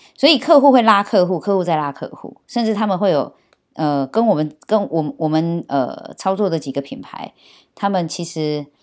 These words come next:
都会一直扩大，会一直壮大，所以他们的需求就不断的会增加。即使现在是疫情的状态，当然会有疫情的一个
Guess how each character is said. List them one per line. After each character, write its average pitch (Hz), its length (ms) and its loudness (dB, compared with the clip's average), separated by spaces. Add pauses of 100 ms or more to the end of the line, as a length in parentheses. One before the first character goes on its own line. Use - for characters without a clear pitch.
(340)
都 196 120 4
会 208 100 4
一 175 80 0
直 - 80 -6
扩 151 260 0
大， 135 220 -4
会 160 180 -4
一 - 20 -6
直 147 100 -8
壮 135 280 -6
大， - 260 -8
所 - 140 -6
以 247 40 -2
他 226 120 -2
们 214 120 2
的 185 60 4
需 208 200 -2
求 156 140 -4
就 170 80 -2
不 156 120 -8
断 151 160 -2
的 135 80 -4 (340)
会 170 200 -8
增 139 280 -2
加。 117 300 -10 (280)
即 214 160 -2
使 202 140 -2
现 196 180 -2
在 196 140 2
是 180 240 -2
疫 226 180 0
情 156 160 -2
的 160 100 0
状 170 200 -2
态， 175 120 -2
当 175 120 -2
然 165 80 -2
会 170 120 -2
有 135 80 0
疫 - 140 -6
情 135 260 -6
的 120 180 -6
一 127 60 -6
个 95 380 -8